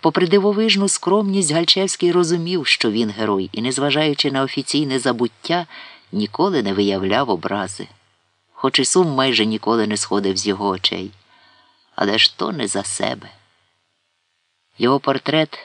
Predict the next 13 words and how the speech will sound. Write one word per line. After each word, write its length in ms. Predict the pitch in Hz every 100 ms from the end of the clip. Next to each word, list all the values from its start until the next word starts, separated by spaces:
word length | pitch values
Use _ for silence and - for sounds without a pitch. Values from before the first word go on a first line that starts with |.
| - - -
висить 460 | 98 170 147 -
у 40 | 101
моїй 360 | 104 107 127
вітальні. 580 | 110 101 107 98 95 104 107 _ _ _
Я 120 | 117 123
звертаюсь 600 | 127 135 151 151 127 113
до 120 | 127
нього: 400 | 123 113 104 98 95 - - - _ _ _ _ _
"Пане 320 | - 165 143 135
полковнику". 920 | 104 101 - 104 113 107 92 - - - _ _ _ _ _ _ _ -
А 80 | 101
йому 260 | 101 127
незручно, 800 | 147 135 123 120 139 - 135 123